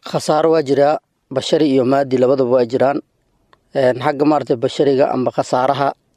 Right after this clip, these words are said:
ee, dhimashada iyo dhaawac waa jiraan. Khaniimana waa jirtaa. Inta hadda maartay walaaluhu ay dul istaageen oo cadowga Itoobiyaanka, eh, laga dilay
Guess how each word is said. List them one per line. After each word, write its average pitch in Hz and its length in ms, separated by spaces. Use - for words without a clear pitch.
ee, 120 160
dhimashada 131 420
iyo 123 140
dhaawac 127 440
waa 127 120
jiraan. 127 320
Khaniimana 139 440
waa 135 120
jirtaa. 135 400
Inta 151 220
hadda 139 160
maartay 147 340
walaaluhu 135 400
ay 127 100
dul 139 140
istaageen 139 540
oo 123 80
cadowga 135 400
Itoobiyaanka, 135 600
eh, - 180
laga 123 220
dilay 139 300